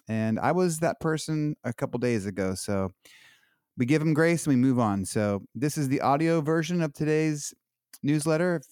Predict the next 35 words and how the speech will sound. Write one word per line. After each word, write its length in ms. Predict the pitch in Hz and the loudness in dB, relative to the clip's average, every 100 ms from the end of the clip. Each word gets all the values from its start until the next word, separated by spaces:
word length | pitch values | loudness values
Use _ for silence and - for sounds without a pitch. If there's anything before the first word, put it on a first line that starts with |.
| - | -2
you 140 | 123 | -2
just 180 | 135 127 | 0 0
want 160 | 135 | -2
to 80 | 127 | 0
listen 240 | 127 - 139 | -2 -2 -4
to 180 | 151 156 | 0 0
it, 120 | 127 | 0
then 120 | 117 | -2
keep 200 | - 120 | -2 -2
listening. 360 | 139 - 160 156 | -2 -2 0 0
If 120 | 135 | 0
you'd 160 | 113 | 0
rather 240 | 117 113 110 | 2 2 2
read, 280 | 120 151 131 | 2 0 0
then 120 | 110 | 0
you 80 | 107 | 0
can 140 | 104 | -4
turn 200 | - 117 | -2 0
me, 160 | 110 - | 0 -2
my 200 | 110 110 | -2 -2
voice 280 | 104 110 - | 0 0 0
off 320 | 120 170 - | 0 0 -2
and 280 | - 101 95 | -4 -2 -2
keep 240 | - 110 - | -4 -8 -4
going 400 | 104 104 104 101 _ - _ _ _ _ | -2 0 -2 -4 _ -20 _ _ _ _
by 160 | 107 104 | 0 0
scrolling 420 | - 113 104 104 | 0 0 2 2
down 200 | 101 98 | 2 0
and 80 | 95 | 0
reading 240 | 98 104 | 0 -2
through. 320 | - 135 107 87 _ _ - _ _ _ _ | 0 0 0 -4 _ _ -16 _ _ _ _
So 480 | - 151 147 143 139 | -4 2 4 6 4
here 160 | 131 160 | 4 2
we 80 | 156 | 4
go. 300 | 131 107 | 4 2